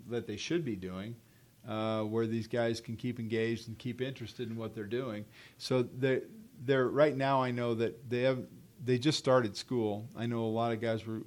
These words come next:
were going three days a week, uh, no pads, just working with their guys, uh,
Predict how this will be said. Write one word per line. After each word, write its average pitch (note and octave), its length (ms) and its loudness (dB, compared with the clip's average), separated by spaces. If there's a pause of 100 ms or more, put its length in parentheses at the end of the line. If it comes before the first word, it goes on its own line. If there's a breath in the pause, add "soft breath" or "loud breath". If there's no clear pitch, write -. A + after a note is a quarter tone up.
were A2+ 120 -4
going A2 260 -6
three A#2 240 -4
days G#2+ 300 -2
a G#2 40 -2
week, A2 460 -4 (180)
uh, G2+ 420 -6 (300)
no A2+ 200 2
pads, A2+ 640 -2
just - 360 -8 (680 soft breath)
working A#2+ 300 -2
with A2+ 180 -4
their A2 120 0
guys, A2+ 680 -4 (260)
uh, G#2 220 -6